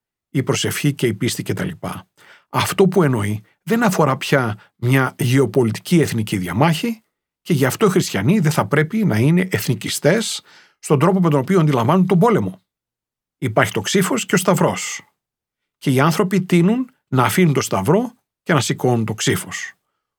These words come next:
Ο Ιησούς όμως είπε ότι κανένας δεν μπορεί να είναι μαθητής του εκτός και αν σηκώσει το σταυρό του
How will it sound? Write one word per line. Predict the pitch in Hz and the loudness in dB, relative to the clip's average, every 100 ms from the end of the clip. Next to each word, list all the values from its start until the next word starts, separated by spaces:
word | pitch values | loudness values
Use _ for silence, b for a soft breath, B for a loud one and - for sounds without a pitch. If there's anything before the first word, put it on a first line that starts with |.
| - | -6
Ο | 107 | -4
Ιησούς | 98 180 - | 0 0 0
όμως | 120 160 180 - | 0 2 2 0
είπε | 113 147 247 b b b | -2 -2 -4 b b b
ότι | 135 135 135 | 0 2 0
κανένας | 107 107 190 190 | -2 2 4 4
δεν | 156 | 0
μπορεί | 120 123 127 | 0 2 2
να | 107 | 2
είναι | 131 143 | 2 2
μαθητής | 113 - - 104 | 0 -2 -4 -4
του | - 247 | -2 -4
εκτός | - - - 175 233 233 - | -4 -10 -2 2 2 0 -4
και | - | -2
αν | 113 | -2
σηκώσει | - - 123 131 180 | -4 -6 -2 -2 -2
το | 160 | -2
σταυρό | - 147 135 247 185 | 0 0 2 2 2
του | 104 90 | -2 -10